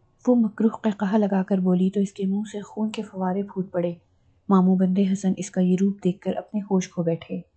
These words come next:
मामू बंदे हसन शाम तक घर वापस ना आए तो घर की औरतों को परेशानी लाहक हो गई। चचा अफजल इस वक्त घर में ही थे, वो भी मामू बंदे हसन की तलाश में निकल पड़े। इन दिनों लाहौर में हिजरत के दौरान फसादात रूनमा हो रहे थे।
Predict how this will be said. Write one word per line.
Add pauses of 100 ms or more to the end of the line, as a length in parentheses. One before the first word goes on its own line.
(440)
मामू
बंदे
हसन
शाम
तक
घर
वापस
ना
आए
तो
घर
की
औरतों
को
परेशानी
लाहक
हो
गई। (460)
चचा
अफजल
इस
वक्त
घर
में
ही (120)
थे, (360)
वो
भी
मामू
बंदे
हसन
की
तलाश
में
निकल
पड़े। (500)
इन
दिनों
लाहौर
में
हिजरत
के
दौरान
फसादात
रूनमा
हो
रहे
थे।